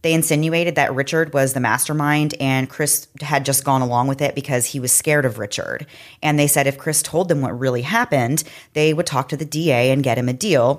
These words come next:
probably sixty years in prison, but with <laughs> time and good behavior, he would walk out of prison a healthy young man and go on with his life.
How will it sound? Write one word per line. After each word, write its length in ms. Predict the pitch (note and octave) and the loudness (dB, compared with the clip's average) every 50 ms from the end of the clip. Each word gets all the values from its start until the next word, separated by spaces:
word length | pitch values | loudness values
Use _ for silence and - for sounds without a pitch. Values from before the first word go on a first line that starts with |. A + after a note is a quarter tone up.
| - - | -4 -10
probably 400 | - - F#3 G3+ G#3 G3 G3+ G3+ | -4 -2 0 0 2 0 0 -2
sixty 340 | - - F#3 - - - F#3 | -2 -2 -4 -4 -6 -6 -4
years 240 | D#3 D3 D#3 D3 E3 | -2 0 0 0 0
in 80 | D#3+ | -2
prison, 460 | D3+ - C#3 C3+ C3 C#3+ C3 C3 C3 | -2 0 -2 0 2 2 2 2 2
but 260 | B2 C3 B2 A#2 - - | 0 0 -2 -2 -2 -4
with 140 | A#2 G2 | -8 -6
<laughs> 180 | - - - - | -4 -6 -6 -4
time 380 | - G#3 G#3 G3+ G3 G#3 F3+ C3 | -2 0 2 2 2 2 2 0
and 120 | B2+ B2 | -4 -2
good 160 | - C3+ A#2 | -2 -4 -4
behavior, 680 | - - D#3+ G3 A3+ A3+ A3+ - A3 G#3+ G#3 G#3 G#3 G#3 - - _ | -2 -6 -4 0 2 2 2 2 2 4 4 4 2 0 -6 -16 _
he 160 | _ _ D4 D4 | _ _ -2 -2
would 120 | C#4+ A3 | -2 2
walk 260 | G3+ F#3 F3 F3 - | 4 2 2 4 2
out 100 | D3 C#3+ | 2 0
of 80 | C#3 C#3+ | 0 0
prison 300 | - C#3+ C#3 C3+ C#3 B2+ | -2 -2 0 2 2 2
a 40 | B2 | 2
healthy 300 | C3 C3 C3 - C3+ B2+ | 2 0 0 0 0 0
young 180 | B2+ A#2+ B2 | 0 2 2
man 200 | B2 A#2+ A#2 A2+ | 0 0 0 0
and 100 | A#2+ A#2+ | 0 0
go 140 | A#2 A#2 A2+ | 0 0 0
on 160 | G2+ G#2+ G#2+ | 0 -2 -4
with 100 | G#2+ A2 | -4 -6
his 160 | A#2 A2+ - | -4 -4 0
life. 340 | E3 E3+ C#3+ - - - - | 2 2 2 0 -2 -8 -14